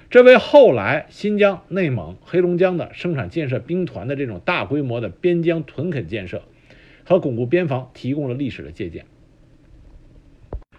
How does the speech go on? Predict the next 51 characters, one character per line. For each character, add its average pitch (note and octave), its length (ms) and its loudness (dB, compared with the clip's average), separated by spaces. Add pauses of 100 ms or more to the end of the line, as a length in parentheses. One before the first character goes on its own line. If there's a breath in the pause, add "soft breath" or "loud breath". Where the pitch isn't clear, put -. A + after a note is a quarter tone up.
(360 soft breath)
那 C4 140 4
后 C4 180 8
来 A3 160 6
就 B3 140 4
是 G#3+ 100 2
一 A3+ 140 -2
九， D3+ 320 2 (360)
呃， D3+ 340 0
三 G#3 180 4
零 G#3 100 0
年 F3 260 0 (200)
中 F#3 140 0
原 F3+ 80 0
大 E3+ 140 0
战。 F3 200 -2 (1900 soft breath)
中 B3 180 6
原 C4 100 4
大 A3+ 160 8
战 A3+ 180 6
的 E3 80 0
时 D#3 100 -2
候， D3+ 120 4
阎 C#3 240 0
锡 F#3+ 160 -4
山 G3+ 320 0 (140)
任 G3 200 2
命 D#3+ 240 0
徐 C#3 160 -8
永 D3+ 160 -4
昌 B2+ 320 -10
作 E3 140 -2
为 C3+ 100 -2
陇 C3+ 320 -2
海 C#3 240 -8
线 C3+ 260 -4
的 F2+ 100 -10
总 A#2 180 -10
指 G#2 80 -10
挥。 G2 240 -12 (1900 soft breath)
那 C#4 140 4
么 A#3 140 6
徐 - 160 -4
永 A3+ 180 2
昌 G3+ 280 -4
在 F#3 120 2
大 F3+ 220 0
战 F3+ 160 0
未 F#3 120 4
起 A2 160 -8
之 C3 140 -8
前， A2+ 320 -10